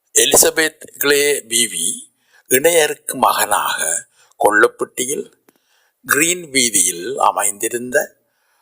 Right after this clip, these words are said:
ரைன்லாந்து என்னும் அவர்களின் இல்லத்தில் ஆயிரத்தி எண்ணூற்றி எழுபத்தி ஏழாம் ஆண்டு ஆகஸ்ட் மாதம் இருபத்தி இரண்டாம் தேதி புதன்கிழமை பிறந்தார். அவரது முழு பெயர்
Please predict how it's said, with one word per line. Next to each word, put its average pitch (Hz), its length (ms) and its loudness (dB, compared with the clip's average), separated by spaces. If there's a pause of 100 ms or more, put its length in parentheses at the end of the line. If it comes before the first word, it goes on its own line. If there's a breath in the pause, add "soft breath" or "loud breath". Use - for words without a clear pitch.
(120)
ரைன்லாந்து 151 880 2
என்னும் 120 480 -4
அவர்களின் 104 580 -2
இல்லத்தில் - 920 -2 (400 soft breath)
ஆயிரத்தி 113 600 2
எண்ணூற்றி 113 440 -6
எழுபத்தி 113 640 0
ஏழாம் 120 360 2
ஆண்டு 135 460 0 (420)
ஆகஸ்ட் 135 480 4
மாதம் 92 500 0
இருபத்தி 127 520 0
இரண்டாம் 113 480 0
தேதி 85 600 -6 (420)
புதன்கிழமை 120 680 0
பிறந்தார். 80 680 -2 (800 soft breath)
அவரது 117 500 2
முழு 131 340 0
பெயர் 95 540 -2